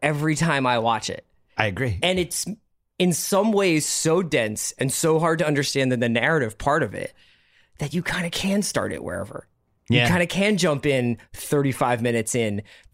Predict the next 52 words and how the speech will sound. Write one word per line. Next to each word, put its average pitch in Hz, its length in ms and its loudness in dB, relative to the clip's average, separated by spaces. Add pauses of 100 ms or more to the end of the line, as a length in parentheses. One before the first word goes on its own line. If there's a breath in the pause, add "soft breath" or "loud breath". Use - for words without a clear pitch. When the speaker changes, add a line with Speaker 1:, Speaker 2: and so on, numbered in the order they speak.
(160)
Speaker 1:
an 147 100 2
hour 139 440 2
in. 110 320 -2
You 151 80 2
can 165 180 0
start, 175 480 0
you 170 100 -2
can 170 220 -2
end 190 240 4
it 160 220 2
and 156 120 2
then 151 140 2
start 170 340 0
it 160 120 2
over 127 320 0
if 131 200 -2
it's 151 140 0
on 143 160 2
cable, 160 300 2
like, 139 160 2
whatever, 143 340 2
if 110 100 -6
you 131 120 2
have 127 100 0
it - 20 2
on 123 120 2
demand. 120 500 0 (560 loud breath)
And 160 140 0
so 196 120 2
in 185 120 2
that 214 200 2
way, 196 200 2
it's, 160 180 0
like, 160 140 0
the 160 80 0
perfect 190 460 -2
rewatchable 151 520 2
movie 156 380 2
because 135 340 0
you 143 60 0
can 127 160 -2
come 170 200 2
at 151 140 2
it 120 60 -6
from 139 120 -4
so 147 140 0
many 151 140 2
different 131 360 0
angles 131 300 0
and 117 80 -2
you 123 140 -2
can 120 320 -2